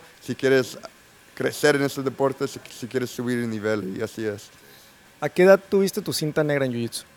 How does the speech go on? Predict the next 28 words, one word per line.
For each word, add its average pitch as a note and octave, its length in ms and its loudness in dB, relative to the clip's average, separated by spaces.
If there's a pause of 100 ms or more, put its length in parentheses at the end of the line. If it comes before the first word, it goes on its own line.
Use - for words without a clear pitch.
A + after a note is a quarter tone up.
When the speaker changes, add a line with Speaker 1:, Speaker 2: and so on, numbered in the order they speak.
(800)
Speaker 1:
Tenía B2+ 460 4 (280)
veinte C#3+ 280 6
años, B2+ 480 2 (500)
sí, A#2 340 -2
veinte A#2 280 -2
años. A2+ 420 0
Yo, A2 220 -6 (220)
yo B2 340 2
lo B2 280 6
agarró B2 320 6
cuando B2 760 0 (380)
ganó C#3 160 4
el C#3 120 6
mundial C#3 640 6 (100)
en B2 100 -4
mi B2+ 80 -2
categoría C3 680 0
y C3+ 80 -4
después C3 580 -2 (640)
yo C3 140 0
digo, C3 200 2
"Ah, C#3+ 200 -6
pues B2 180 -4
voy, - 200 -2
quiero C#3 240 0
ser C3 260 0
el A2+ 360 -2
absolu-, C3 480 -4